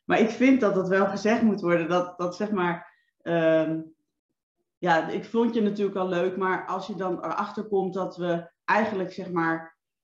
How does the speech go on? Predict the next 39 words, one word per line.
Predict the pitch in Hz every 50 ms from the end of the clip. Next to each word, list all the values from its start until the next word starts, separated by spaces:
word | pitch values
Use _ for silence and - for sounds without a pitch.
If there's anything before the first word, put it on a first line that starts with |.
| _ _ _ -
eh, | 175 170 165 160 160 160
op, | 196 190 - - - 170 170
met | 170 196 196 196 -
andere | - 214 240 247 220 190 196 190 180 175 175 170 165 - - -
invalshoeken | - 226 254 277 285 277 233 196 185 180 180 190 175 165 - 180
of | 175 170
met | 175 180 175 170
een | 180 -
andere | - 196 208 196 170 - -
ingang | - 220 262 269 - 214 185 170 175 170 -
eigenlijk, | - 180 175 175 180 180 175 -
ehm, | - 175 175 170 170 165 170 165 165 165 165 - - _ _ _ _ _ _ _
over | - 170 170 185
een | 165 170
aantal | - 190 220 247 247 247 202
dingen | 175 190 180 180
hetzelfde | 175 175 - 196 180 170 170 165 165 165
denken. | - 180 220 262 277 - - 151 160 214 311 - - _ _ _ _ _ _ _ _ _ _ _ _ _ _
Dat | - 175 180 196
is | 202 202
dan | - 180 175 175
heerlijk, | 165 196 208 214 196 170 156 147 - -
hè? | - 208 269 440 - - - - _ _
En | - - 202 202
dat | 208 208 -
je | 233
dus | 190 196 190 - -
ook | - 277 320 320 -
dus | 208 202 202 -
in | 202 196 175
staat | - - - 240 262 285 247 185
bent | 175 170 170 170
om | 165 185 185
mij, | 185 190 202 214 208 190 160 -
eh, | - 170 170
je | 175
hebt | 175 175
mij | 190 190 220 226 226
uitgelegd | - 202 240 262 - - - 175 160 156 175 226 233 - - _ _ _